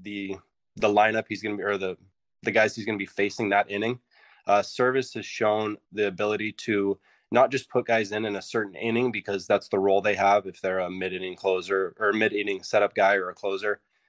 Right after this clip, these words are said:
Um, if you got, like, Vladdy in the heart of the lineup coming up in the seventh, he's gonna throw Munoz or he's gonna throw Sewald. He's gonna put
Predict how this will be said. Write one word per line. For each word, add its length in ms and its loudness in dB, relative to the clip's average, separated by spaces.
Um, 380 0
if 140 -8
you 100 2
got, 300 4
like, 220 -2
Vladdy 640 2
in 80 -8
the 80 -2
heart 260 0
of 80 -6
the 80 -8
lineup 360 0
coming 180 -6
up 140 -4
in 80 -8
the 40 -10
seventh, 440 0
he's 160 -4
gonna 160 4
throw 200 2
Munoz 440 -2
or 80 -6
he's 140 0
gonna 160 2
throw 200 2
Sewald. 380 -4
He's 120 -8
gonna 140 2
put 300 0